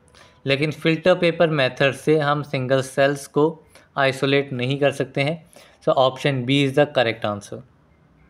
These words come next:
नेक्स्ट क्वेश्चन है,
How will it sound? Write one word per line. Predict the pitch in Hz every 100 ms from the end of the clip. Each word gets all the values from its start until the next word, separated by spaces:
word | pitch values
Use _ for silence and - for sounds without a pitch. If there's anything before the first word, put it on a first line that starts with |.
| _ _ _ _ _ _ _ _ _ _ _ _ _ _ - - _ _ _ 135
नेक्स्ट | 147 -
क्वेश्चन | 180 170 185 170
है, | 175 196